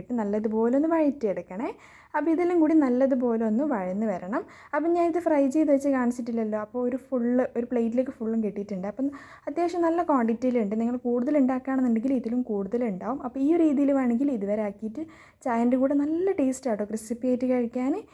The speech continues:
ഇപ്പം ഞാൻ ബാക്കി ചെയ്യുന്നത് ഒരു മഞ്ചൂരിയൻ ആയിട്ടാണ് കേട്ടോ ചെയ്യുന്നത്. അപ്പോൾ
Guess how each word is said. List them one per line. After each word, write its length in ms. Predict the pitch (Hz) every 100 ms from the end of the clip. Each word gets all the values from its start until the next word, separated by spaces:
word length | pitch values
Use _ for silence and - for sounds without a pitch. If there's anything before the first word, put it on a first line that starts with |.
| - _ 330
ഇപ്പം 120 | 381 381
ഞാൻ 100 | 359 277
ബാക്കി 260 | 294 381 370
ചെയ്യുന്നത് 320 | 311 262 262
ഒരു 60 | 277 240
മഞ്ചൂരിയൻ 640 | 214 208 247 247 240 226
ആയിട്ടാണ് 440 | 190 - 202 185 180
കേട്ടോ 160 | 185 180 185
ചെയ്യുന്നത്. 380 | 196 202 226 392 - - _ _ _ _ _ _ - 285
അപ്പോൾ 180 | 349